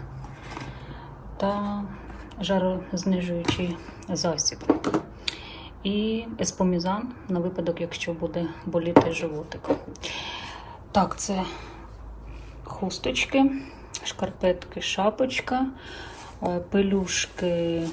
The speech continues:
одноразові та пелюшки многоразові. Так, і ось ці шкарпетки ми одягаємо, а ці беремо з собою.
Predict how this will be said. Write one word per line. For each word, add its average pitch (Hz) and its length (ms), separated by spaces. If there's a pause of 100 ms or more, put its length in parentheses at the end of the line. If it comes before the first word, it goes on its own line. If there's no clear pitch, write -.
(260)
одноразові 240 880 (240)
та 202 160
пелюшки 180 640 (720)
многоразові. 165 800 (180)
Так, - 320 (920)
і 196 100
ось - 120
ці - 180
шкарпетки - 720
ми 170 140 (300)
одягаємо, 262 840 (1800)
а 180 100
ці 208 340
беремо 185 560
з - 240
собою. 170 540